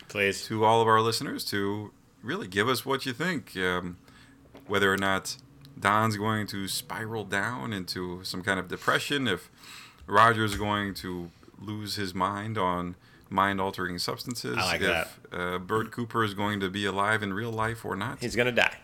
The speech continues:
Speaker 2: Um, yeah, which way we're going with this? Your predictions. Uh, we've had a really great time doing that the last couple seasons, and we'll, uh,
Speaker 1: And
Speaker 2: we'll
Speaker 1: we've,
Speaker 2: do it again.
Speaker 1: we've already had a few. Some people have sent in some. Now, listen, folks.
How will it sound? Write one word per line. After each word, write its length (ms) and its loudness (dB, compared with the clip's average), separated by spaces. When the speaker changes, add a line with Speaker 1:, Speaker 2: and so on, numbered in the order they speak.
Speaker 2:
Um, 520 -6
yeah, 80 -2
which 220 0
way 100 8
we're 140 6
going 240 4
with 100 0
this? 300 -2
Your 80 -4
predictions. 600 -2
Uh, 160 2
we've 120 0
had 160 10
a 20 4
really 220 4
great 260 4
time 300 4
doing 200 -2
that 160 0
the 80 -8
last 360 0
couple 260 -2
seasons, 540 -6
and 380 -4
we'll, 300 0
uh, 160 -4
Speaker 1:
And 120 6
Speaker 2:
we'll 20 10
Speaker 1:
we've, 120 12
Speaker 2:
do 80 0
it 60 -2
again. 240 -4
Speaker 1:
we've 180 6
already 280 8
had 180 8
a 40 4
few. 280 4
Some 180 0
people 300 0
have 160 4
sent 280 2
in 160 0
some. 300 0
Now, 160 6
listen, 300 4
folks. 500 2